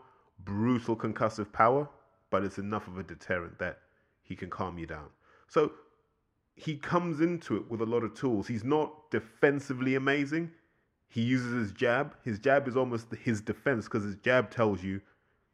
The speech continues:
you can't come forward. Stay exactly where you are, you're gonna get hurt. And most people tend to respect that.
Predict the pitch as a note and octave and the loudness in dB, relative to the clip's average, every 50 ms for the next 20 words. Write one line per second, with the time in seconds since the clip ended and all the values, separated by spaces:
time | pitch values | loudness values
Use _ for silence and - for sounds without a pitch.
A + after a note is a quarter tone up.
0 | _ _ _ _ _ - G2 G#2 G2 - - A2+ G#2+ G2+ - - A2 F#2 F2 - | _ _ _ _ _ -8 -6 -6 -6 -4 -2 -2 -2 -2 -2 -4 -6 -6 -6 -4
1 | - G2 E2+ D2+ C#2 - - _ _ _ _ _ _ _ _ _ - - - - | -4 -4 -4 -4 -8 -12 -18 _ _ _ _ _ _ _ _ _ -20 -12 0 2
2 | A2+ G#2+ G2 F#2 F2 G#2 A#2+ A2 F#2+ - B2 B2+ B2 B2+ B2+ A2 G2+ F#2 F2+ F#2 | 2 2 2 -2 -2 -2 -2 -2 -2 -2 0 0 0 2 0 0 0 0 -2 -4
3 | F2 E2+ F#2 F2+ F2 E2+ F2+ D#2 - - E2 D#2 D2+ _ _ _ _ _ _ _ | -6 -8 -8 -10 -8 -10 -12 -12 -12 -14 -14 -16 -16 _ _ _ _ _ _ _
4 | _ _ _ _ _ _ - - G#2 A2 A#2 B2 B2+ A#2+ - - A#2 A2 - G2+ | _ _ _ _ _ _ -10 -6 -2 0 2 2 0 0 0 -4 -4 -2 -2 -2
5 | - A2 G#2 G2 - F2+ F2+ F2+ - - F#2 - - - - A#1 - | -2 -2 -2 -2 -4 -8 -10 -10 -8 -8 -8 -8 -10 -14 -20 -20 -20